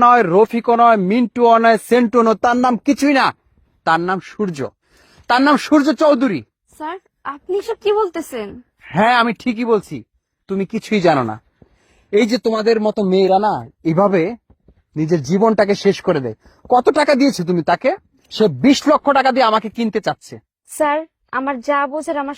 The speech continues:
Speaker 2: সব বোঝা হয়ে গেছে, স্যার। স্যার, প্লিজ, আমি ওর সাথে কিছু কথা বলতে চাই একান্তভাবে, প্লিজ আমাকে একটু সময় দিন।
Speaker 1: ওকে, সময় দেওয়া হলো, খুব একান্ত, তাই না? ওকে, যাও, কথা বলো।
Speaker 2: শফিক, ও না, সূর্য,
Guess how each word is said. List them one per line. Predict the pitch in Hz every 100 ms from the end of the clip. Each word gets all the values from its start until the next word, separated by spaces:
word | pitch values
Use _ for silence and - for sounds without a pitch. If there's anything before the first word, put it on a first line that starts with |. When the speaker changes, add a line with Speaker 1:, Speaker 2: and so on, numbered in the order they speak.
| 294
Speaker 2:
সব | 285 240
বোঝা | 277 311 302
হয়ে | 277 254
গেছে, | - 240
স্যার। | 254 262 _ _ _ _
স্যার, | - 196 - _
প্লিজ, | 349 359 - _ -
আমি | 294 302
ওর | 330
সাথে | 349 311
কিছু | 320 370 311
কথা | 285 339
বলতে | 311 330 302
চাই | 277
একান্তভাবে, | 262 302 302 294 247 240 _
প্লিজ | 320 320
আমাকে | 294 302
একটু | - 330
সময় | 339 294 294
দিন। | 302 349 _ _ _ _ 175
Speaker 1:
ওকে, | 165 240 262 254 _ _
সময় | 170 170 175
দেওয়া | 175 170
হলো, | 160 160 -
খুব | - 311 208
একান্ত, | 180 156 135
তাই | 156 196
না? | 339 _ _ _ -
ওকে, | 208 196 185
যাও, | 208 262 _ _ -
কথা | - 214
বলো। | 226 311 _ _ -
Speaker 2:
শফিক, | 311 294 330 370 - _ _ _ _ _
ও | 302 302 277 285
না, | 302 233 -
সূর্য, | - 330 262